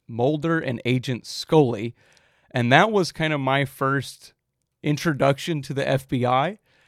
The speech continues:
Now, obviously, as time's passed, my perspective has matured and become less fictionalized, but that was my first introduction to the F B I.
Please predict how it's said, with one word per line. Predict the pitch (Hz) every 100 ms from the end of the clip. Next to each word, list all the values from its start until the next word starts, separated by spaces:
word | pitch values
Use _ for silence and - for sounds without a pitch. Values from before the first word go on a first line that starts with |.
| _
Now, | 127 131 131 131 127 123 -
obviously, | 135 147 147 - 143
as | 123
time's | - 135 127 123
passed, | - - 117 117 113 - - _ _ -
my | 117 120 117
perspective | - 131 - - 127 - 123 -
has | 123 110
matured | 117 107 - 196 165 123 131 -
and | 113
become | 113 - 123
less | 110 120 117 -
fictionalized, | - 156 - 120 107 107 113 - _ _ _ _
but | 117
that | 143
was | 156
my | 147
first | 139 156 139
introduction | - 117 127 110 120 - 120
to | -
the | 120
F | 117 113 -
B | 117
I. | 110 95 101